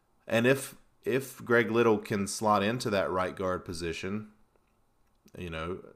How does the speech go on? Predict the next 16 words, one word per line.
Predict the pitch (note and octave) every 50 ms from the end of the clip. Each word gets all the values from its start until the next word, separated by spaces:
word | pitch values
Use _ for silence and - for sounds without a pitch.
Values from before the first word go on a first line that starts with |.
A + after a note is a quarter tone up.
| - -
with | C#2+ E2+ - - -
Taylor | - G2+ G2+ G2+ G2
Moton | F#2 F#2+ F#2+ G2 D#2 F#2 G2 F#2+
there, | G2 F#2+ F#2+ F#2+ F#2+ F#2+ F#2+ F#2+ F#2
and, | F2 D#2+ D#2 D#2 D#2 - _ _ _ _ - - - _ _ _ _ _ _ _
you | - F2+
know, | D#2+ D#2+
obviously | C#2+ D2 F2 F2+ F#2 F2 - F2+ F2
we'll | E2+ F2
probably | - F#2+ F2+ F2 F2+
draft, | E2 - F2 E2 E2 E2+ E2+ F2 - - - - - - - - _ _ - -
uh, | - F2+ E2+ E2 D#2+ D#2+ E2 E2
a | - E2
few | - F2+ F2 E2+
guys | F2 E2+ E2 E2+ E2+ E2 E2 -
to | - - F2 D#2+ D#2+ D#2 D#2